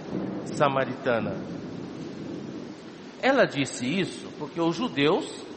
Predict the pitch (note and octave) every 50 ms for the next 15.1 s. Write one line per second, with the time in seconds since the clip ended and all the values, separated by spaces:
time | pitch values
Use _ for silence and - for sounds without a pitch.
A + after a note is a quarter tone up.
0 | - - - - - - - G3+ A#3 C4 C#4 D4 D4+ D4+ D#4+ E4+ F4 E4 - -
1 | - - - C4+ B3 F3 C4+ C4+ F3+ F3 F#3+ G3+ G#3 G#3 - - G3 F#3 E3+ E3+
2 | E3+ F#3+ G3+ - - A3 G#3 G#3+ A3 C#4 C#4+ - G3 D3+ C3+ A#2+ A2+ A#2 - -
3 | - - - - - - - - - - - - - - - - - - - -
4 | - - - - - - - G#3 G3 - B3 B3 A3+ G3+ - - A#3 B3 A#3 G#3
5 | D#3+ D#3+ A3+ A3+ - A3+ G#3+ G3+ - G3 E3 D3 C#3 D#3 F#3+ G#3 F#3+ C#3+ A2+ G2+
6 | F#2+ F2 - - - - - - - - - - - - - - - - - -
7 | A2 A#2+ C3+ D#3+ D3 C3 C#3 D#3 F3 F#3 D#3+ C#3+ D3 F#3 G3+ G#3 G#3 F#3+ - F3+
8 | F3 D3 C3+ B2+ C3 - - - - - - - - - - - - - - -
9 | - - - - - - - - - - - - - - - - - - - -
10 | - - - - - - A#3+ B3+ B3+ B3+ A#3+ A3+ G#3+ A3 A3 A3 G#3+ F3+ D3+ G3+
11 | G#3+ G#3+ G#3 G#3+ F3 D#3+ G3 F3+ D#3+ C#3 A2+ A#2+ A#2+ - C#3+ D#3+ G3 A3 A#3 G#3+
12 | - B2+ F3 A3+ C4 B3+ B3 G#3 F3 F#3+ F3+ F3+ G3 F#3+ F#3 A3 G#3+ - - F#3+
13 | G#3 A#3+ A3 F#3+ D3+ - - E3 F3 F#3 G#3+ - - - - - - - - -
14 | - - - - G3+ F#3+ G3 F#3+ F#3 F3+ E3+ F3 F3+ - D#3+ D3+ D3 D#3 E3+ G3
15 | A#3+ D4